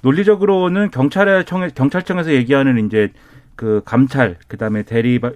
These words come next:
대기 발령의 근거는 이 국가공무원법 오십칠 조입니다. 그래서 복종 의무 위반에 해당한다. 그러니까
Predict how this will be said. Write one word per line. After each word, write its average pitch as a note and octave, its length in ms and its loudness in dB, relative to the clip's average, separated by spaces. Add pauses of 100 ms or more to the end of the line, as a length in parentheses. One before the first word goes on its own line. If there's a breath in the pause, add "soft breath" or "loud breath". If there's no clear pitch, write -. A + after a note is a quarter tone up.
대기 C3 280 0
발령의 A2 640 0
근거는 B2 760 0
이 A#2 340 -4 (260 soft breath)
국가공무원법 C3+ 760 0
오십칠 A2 380 -6
조입니다. D#3 340 -2
그래서 F2+ 300 -6 (420 soft breath)
복종 G3 400 0
의무 E3+ 200 2
위반에 B2 280 2
해당한다. G2+ 640 -2
그러니까 G#2 480 -6